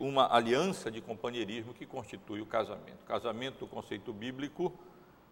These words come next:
é isso, é uma, é um pacto, é uma aliança.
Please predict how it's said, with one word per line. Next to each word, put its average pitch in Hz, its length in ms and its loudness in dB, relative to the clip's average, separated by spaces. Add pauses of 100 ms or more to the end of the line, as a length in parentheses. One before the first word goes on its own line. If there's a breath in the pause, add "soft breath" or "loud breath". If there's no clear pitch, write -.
(240)
é 123 100 6
isso, 117 440 0
é 110 60 0
uma, 113 500 0
é - 40 -2
um 123 120 -4 (220)
pacto, - 520 2 (300)
é 104 60 -6
uma 113 180 -4
aliança. 113 540 -2